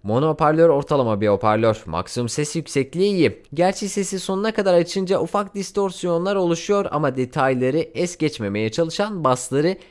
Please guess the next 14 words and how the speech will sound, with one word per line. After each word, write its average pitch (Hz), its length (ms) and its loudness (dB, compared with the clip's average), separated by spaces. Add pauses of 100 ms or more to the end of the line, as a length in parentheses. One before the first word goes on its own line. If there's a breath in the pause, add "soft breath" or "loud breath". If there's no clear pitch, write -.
(140 loud breath)
belli 110 260 2
ölçüde 120 320 0
unutmayan 135 560 -2
bir 131 100 0
hoparlör 110 440 0
olduğunu 104 340 -2
söyleyebilirim. 95 720 -4 (480 soft breath)
İlgilenenler 170 720 2
için 165 320 -2
belirteyim, 156 580 2 (260 loud breath)
sesini 98 440 -6
öteki 120 340 -4
odadan 147 600 2
duyabiliyorsunuz. 87 920 -4